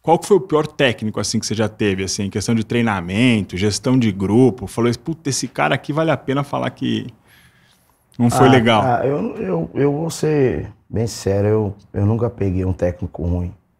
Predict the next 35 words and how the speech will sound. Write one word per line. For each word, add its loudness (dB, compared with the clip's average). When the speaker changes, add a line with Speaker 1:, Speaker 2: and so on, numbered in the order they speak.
Speaker 2:
Eu -6
nunca 0
vou 2
chegar -2
aqui -6
e 0
falar -2
que -10
o -2
Renato, -2
né, -6
é -4
um 0
mau 2
treinador. -2
Eu -6
só -6
falei 0
que -6
podia -2
ter -2
me 0
aproveitado -2
melhor 0
né, -2
ter, 0
ter -2
me 2
ajudado. 0
Mas -2
eu -2
nunca -2
peguei 2
treinadores, 2
assim, 0